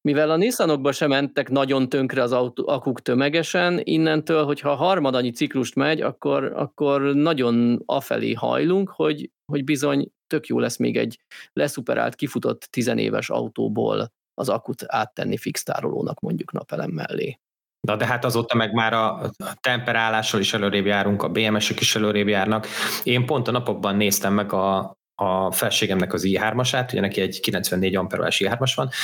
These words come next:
Speaker 2: Most már az az autó öt éves, nincs benne túl sok kilométer, a-, alig lépte át a hatvanezret, és még száz két százalékon van az akkumulátora, pedig az elmúlt egy évben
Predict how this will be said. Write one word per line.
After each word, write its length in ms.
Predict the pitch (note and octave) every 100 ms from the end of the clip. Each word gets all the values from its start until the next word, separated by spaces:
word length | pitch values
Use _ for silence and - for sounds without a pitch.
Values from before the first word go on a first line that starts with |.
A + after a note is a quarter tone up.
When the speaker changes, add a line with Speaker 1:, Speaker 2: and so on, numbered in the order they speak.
| - -
Speaker 2:
Most 180 | - -
már 140 | A#2+ B2+
az 140 | A2
az 100 | G#2+
autó 640 | A#2+ A2+ G#2+ G#2 G2+ - _ _ _ A#2
öt 180 | G#2+
éves, 680 | F2+ G2 C#3 F3 - - - _ _ _ _ _
nincs 300 | - B2 B2+
benne 180 | A2 G#2+
túl 140 | G2+ G#2
sok 180 | G#2
kilométer, 560 | - G#2 G2+ A2 B2+ B2
a-, 280 | - - G2
alig 180 | G#2 G2
lépte 280 | G2 G2
át 160 | F2+ E2+
a 40 |
hatvanezret, 720 | F2+ G2+ C3 C3 B2 C#3 C#3 -
és 200 | A#2 -
még 260 | B2 A#2+
száz 340 | - - G#2 -
két 260 | G2+ -
százalékon 460 | F2 E2+ F#2 F2 F2
van 100 | D#2+
az 100 | D#2+
akkumulátora, 560 | - F#2+ G2+ G#2 C3 B2
pedig 260 | A#2 B2
az 120 | A2
elmúlt 340 | C#3 A2 F#2+ G#2+
egy 180 | G#2+ G#2+
évben 460 | A#2 C3+ C#3 C#3